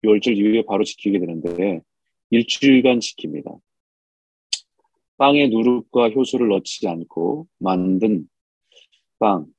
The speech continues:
맛없는 무교병을 먹으면서, 광야에서 무교병을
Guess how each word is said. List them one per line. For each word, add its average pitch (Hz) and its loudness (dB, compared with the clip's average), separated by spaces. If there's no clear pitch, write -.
맛없는 117 4
무교병을 107 2
먹으면서, 87 -4
광야에서 113 0
무교병을 101 0